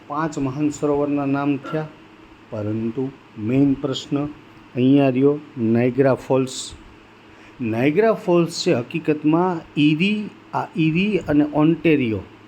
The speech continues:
બે સરોવરની વચ્ચે આવેલો નાયગ્રા ધોધ, વિશ્વ પ્રસિદ્ધ. ઈ કયા બે સરોવર વચ્ચે આવેલો છે? તો ઈરી અને ઓન્ટેરિયો.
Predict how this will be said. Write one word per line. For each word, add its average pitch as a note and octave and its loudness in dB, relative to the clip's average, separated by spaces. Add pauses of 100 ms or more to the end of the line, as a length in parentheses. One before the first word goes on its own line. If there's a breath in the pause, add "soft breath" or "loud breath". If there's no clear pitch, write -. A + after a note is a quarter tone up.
(260)
બે G3 6
સરોવરની E3 2
વચ્ચે C#3 -2
આવેલો C#3+ 2
નાયગ્રા C#3 0
ધોધ, G#2 -2 (480 loud breath)
વિશ્વ C#3 0
પ્રસિદ્ધ. A#2 -4
ઈ B2+ -8
કયા F3+ 2
બે E3+ 2
સરોવર D3+ 2
વચ્ચે B2+ 0
આવેલો B2 2
છે? C#3 -2 (480 loud breath)
તો B2+ -12 (140)
ઈરી D#3 2
અને C#3 -4
ઓન્ટેરિયો. G2+ -10